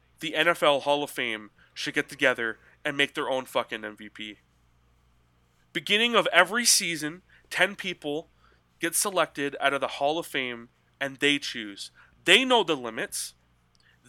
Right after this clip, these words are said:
They know the work. They know what it is that's needed to be M V P because they're also M V P. Some of them,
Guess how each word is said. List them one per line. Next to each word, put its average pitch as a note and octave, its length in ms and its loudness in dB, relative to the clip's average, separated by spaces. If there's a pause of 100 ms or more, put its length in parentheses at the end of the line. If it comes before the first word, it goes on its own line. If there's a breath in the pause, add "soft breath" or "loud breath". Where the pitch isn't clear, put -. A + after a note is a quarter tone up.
They F3+ 180 8
know A3 220 4
the F#3+ 100 0
work. C#3 560 -8 (600 soft breath)
They F3+ 180 6
know B3 100 6
what A3 200 4
it G3+ 100 2
is D#3+ 380 0 (100)
that's D#3 220 -6
needed D3+ 380 -4 (120)
to D3+ 80 -12
be C#3+ 240 -8
M C#3 100 -4
V C3 100 -8
P D3 200 -8
because C3+ 320 -10
they're C#3+ 200 0
also C3+ 500 0 (260 soft breath)
M C3 160 -2
V A#2+ 120 -10
P. A2+ 300 -8 (180 soft breath)
Some F3 280 -2
of F3 60 -4
them, F#3+ 200 -4